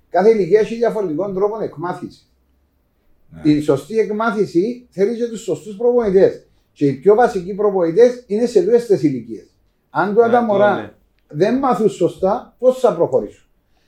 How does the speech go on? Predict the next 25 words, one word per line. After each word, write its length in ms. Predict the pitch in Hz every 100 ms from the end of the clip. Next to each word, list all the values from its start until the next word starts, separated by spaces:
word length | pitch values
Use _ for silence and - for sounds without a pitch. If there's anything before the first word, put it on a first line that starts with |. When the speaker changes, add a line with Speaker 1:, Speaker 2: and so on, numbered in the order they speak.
| _ -
Speaker 1:
Αλλά 460 | 151 156 147 135
εγώ 240 | 139 151 208
έρχομαι 380 | 226 - 254 247 254 254 _ _ -
Speaker 3:
Μεγάλες 520 | 117 110 120 190 180
Speaker 1:
στο 100 | 123
Speaker 3:
ομάδες, 760 | 107 110 123 165 160 - - _ _ _ _ _ _ _
μεγάλες 380 | 107 98 117 113
ομάδες 680 | 104 98 104 131 160 147 _ _ _ _ _ _ 95 92
διούν 500 | 104 110 127 120 98
τις 120 | 104
ακαδημίες 460 | 92 92 98 131
σε, 160 | - 131 _ _
σε 220 | _ - 107 101 98 - _
προπονητές 380 | 104 95 101 113
οι 40 |
οποίοι, 380 | 123 120 131 - _ _ _
οι 140 | 113 107
οποίοι 260 | 98 135 117
μπορούν 240 | 117 131
ανά 160 | 135 104
πάσα 160 | 123
στιγμή 240 | 131 95 107
να 80 |
είναι 160 | 120 135
πρώτοι 540 | 127 120 135 151 147